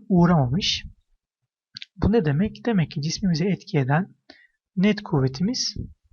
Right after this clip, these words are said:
sıfır. Cisme etki eden kuvvetleri gösterdiğimizde aşağı doğru ağırlık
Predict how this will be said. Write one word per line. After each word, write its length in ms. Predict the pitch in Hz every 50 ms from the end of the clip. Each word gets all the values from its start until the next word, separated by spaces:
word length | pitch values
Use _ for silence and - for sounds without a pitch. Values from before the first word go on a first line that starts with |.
| - - - _ _ _ _ _ _ _ _ _ _ _ _ _ _ _
sıfır. 500 | - - - 202 - - - - - - - - - - - - - _ _ -
Cisme 260 | 143 - - 214 208
etki 220 | 208 208 208 - 233
eden 240 | 196 233 233 202
kuvvetleri 480 | - - 214 202 214 208 - - 214 220
gösterdiğimizde 920 | 214 214 190 - - 214 196 185 170 165 143 135 131 127 - - 233 - - _ -
aşağı 440 | - 196 - - - 208 196 190 175
doğru 400 | 165 156 143 135 135 131 127 - - - - _ _ _ _ _ _ -
ağırlık 540 | - 151 143 143 143 147 170 214 220 -